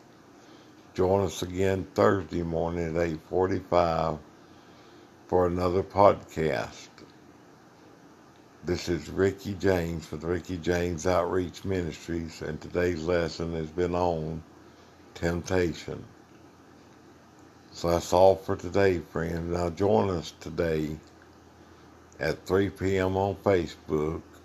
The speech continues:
Monday through Thursday. Every Monday through Thursday on Facebook, you can join us and see us live preaching the God's Word.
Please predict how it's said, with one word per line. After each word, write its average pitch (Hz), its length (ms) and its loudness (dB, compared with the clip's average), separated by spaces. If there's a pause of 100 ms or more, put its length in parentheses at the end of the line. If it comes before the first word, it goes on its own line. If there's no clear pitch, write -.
(140)
Monday 90 500 -2
through 101 440 2
Thursday. 82 680 2
Every 90 320 2
Monday 98 400 0
through 104 220 0
Thursday 85 560 0
on 85 140 -2
Facebook, 85 580 -2 (120)
you 82 120 -20
can 90 200 -4
join 82 380 0
us 78 300 -8 (1500)
and 78 180 -4
see 92 320 2
us 87 200 0
live 92 540 6
preaching 87 460 -4
the 85 80 -6
God's 87 480 0
Word. 87 500 0